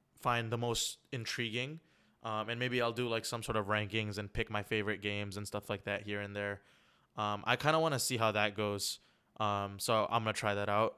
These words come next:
starting with N F L Week One. Um, I mean, Week One in the N F L is so weird. There's so many teams that barely play their starters at all in the preseason, and they come out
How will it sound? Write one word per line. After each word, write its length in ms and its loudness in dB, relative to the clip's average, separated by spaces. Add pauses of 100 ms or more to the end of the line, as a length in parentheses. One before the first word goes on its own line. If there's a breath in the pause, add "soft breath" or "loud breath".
starting 540 -4
with 340 -10
N 80 -6
F 180 -6
L 140 -4
Week 220 -10
One. 360 -2 (600 soft breath)
Um, 580 -6 (800)
I 100 -2
mean, 220 -4
Week 240 -6
One 260 0
in 120 0
the 160 -2
N 120 -2
F 240 -2
L 440 0 (260)
is 140 -6
so 380 0 (100)
weird. 420 0 (540 soft breath)
There's 580 0
so 420 2
many 280 0
teams 540 -6
that 400 -2 (180)
barely 500 0
play 300 -2
their 160 -2
starters 720 -2 (160)
at 180 0
all 320 2
in 140 -4
the 80 -4
preseason, 760 -8 (460 soft breath)
and 160 -4
they 100 4
come 300 0
out 340 2